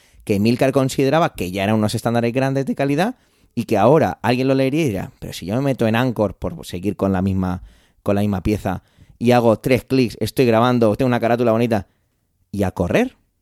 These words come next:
y está fenomenal. Entonces yo creo que el podcasting está cambiando, no sabemos si este es el año,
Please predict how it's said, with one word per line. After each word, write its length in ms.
y 180
está 260
fenomenal. 540
Entonces 340
yo 120
creo 160
que 240
el 140
podcasting 500
está 180
cambiando, 640
no 180
sabemos 380
si 60
este 140
es 60
el 60
año, 300